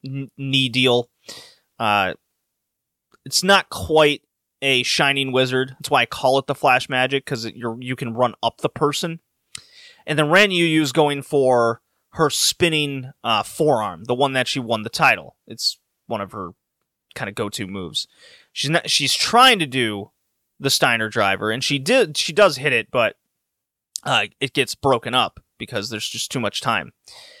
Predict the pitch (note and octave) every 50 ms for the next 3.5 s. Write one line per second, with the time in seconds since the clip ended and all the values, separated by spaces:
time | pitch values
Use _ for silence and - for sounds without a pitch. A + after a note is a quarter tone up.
0 | _ _ _ _ _ _ - D3 C#3+ C3+ B2+ B2+ B2 A#2+ A#2 A#2 B2 - - -
1 | - - D3 C#3 C3 C#3+ C3+ B2+ D#3 D3+ C#3 - D#3+ D3+ C3 - - - A3 A#3
2 | - - - F#3 E3 D3 A2 - - G#3+ A3+ F#3+ - - F#3 D#3 - - E3 D3+
3 | - - B2+ A#2+ - A2+ G#2+ G2+ F#2+ -